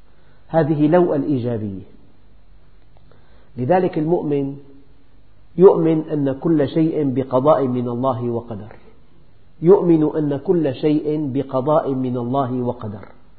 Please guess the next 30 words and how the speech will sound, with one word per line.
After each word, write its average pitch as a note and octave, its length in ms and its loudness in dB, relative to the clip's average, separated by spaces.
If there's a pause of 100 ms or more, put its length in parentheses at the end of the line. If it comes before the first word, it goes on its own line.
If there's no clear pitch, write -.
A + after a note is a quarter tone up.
(360)
فلا E3 220 4
يأس G3+ 320 4
على D#3 340 2
ما D3 180 -4
فات E3 360 -2 (960)
ولا E3 260 6
يفرح D#3+ 340 -2
بما B2 220 -4
هو A#2+ 260 -4
آت، A#2 420 -14 (580)
لأن F3+ 280 0
الذي D#3 360 4
فات D3+ 320 0 (1040)
لا E3+ 180 4
بد D#3 300 2
من C#3+ 160 0
أن D3+ 200 -4
يفوت C3+ 380 -2
عند C3 320 0
الموت، C3+ 540 0 (720)
وأن G3 220 2
الذي E3+ 340 4
هو D3 200 2
آت C#3+ 400 -2 (500)
لا F#3 200 6
يستمر D3 480 0 (720)
إلا D3+ 280 2
إلى A#2+ 200 -4
حين. B2+ 480 -12 (760)
لهذا D#3+ 600 2